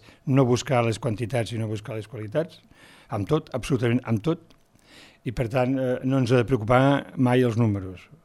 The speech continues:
Eh, si són deu, si són quinze, si són dos. Vull dir, mentre tinguem gent suficient per omplir els nostres establiments turístics i tinguem,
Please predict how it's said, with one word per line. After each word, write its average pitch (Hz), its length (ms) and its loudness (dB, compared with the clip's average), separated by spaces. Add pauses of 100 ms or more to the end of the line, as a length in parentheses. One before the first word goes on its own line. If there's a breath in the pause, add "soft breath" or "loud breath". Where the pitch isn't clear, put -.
(280)
Eh, 117 200 -18 (380)
si 113 100 -14
són 107 240 -4
deu, 139 240 2
si 123 80 0
són 104 160 -2
quinze, 135 240 0
si 110 140 -4
són 107 140 -2
dos. 101 280 -6 (300)
Vull 101 100 -14
dir, 98 280 -12 (400 loud breath)
mentre 117 240 -6
tinguem 120 400 -2
gent 113 240 0
suficient 110 560 -4
per 113 160 -4
omplir 110 380 -6
els 104 100 -6
nostres 110 340 -4
establiments 113 440 -8
turístics 131 500 -6 (320 loud breath)
i 117 80 -4
tinguem, 113 300 -4